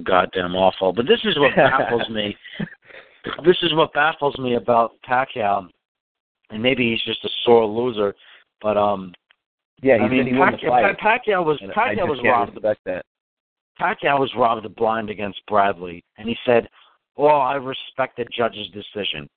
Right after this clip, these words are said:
Speaker 1: Okay. I mean, he, <laughs> but then he clearly loses to Mayweather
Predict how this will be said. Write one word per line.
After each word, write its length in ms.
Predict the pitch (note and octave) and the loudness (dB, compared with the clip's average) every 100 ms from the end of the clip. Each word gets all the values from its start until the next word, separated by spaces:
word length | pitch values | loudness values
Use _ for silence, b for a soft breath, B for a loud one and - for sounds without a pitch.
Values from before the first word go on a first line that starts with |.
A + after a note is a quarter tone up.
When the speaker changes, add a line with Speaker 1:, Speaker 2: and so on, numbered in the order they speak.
| _ _ _ _ - | _ _ _ _ -4
Speaker 1:
Okay. 520 | B2 - A2 G2 A2 - _ _ _ | -4 2 4 4 2 -6 _ _ _
I 100 | C3+ | -4
mean, 140 | C#3 C3+ | -2 0
he, 180 | D3 - - - | 0 -4 -12 -14
<laughs> 260 | - - | -16 -10
but 100 | G3 | -2
then 100 | A#3 A3+ | -2 2
he 220 | A3+ D#3 - | 2 0 -2
clearly 380 | G#3+ A3+ A#3+ G#3 | 2 2 0 -2
loses 440 | E3+ F3 F3+ F#3+ - | -2 -2 -4 -10 -10
to 60 | |
Mayweather 580 | D3+ C3 C3+ C#3 C#3+ E3 | -10 -4 0 0 0 -2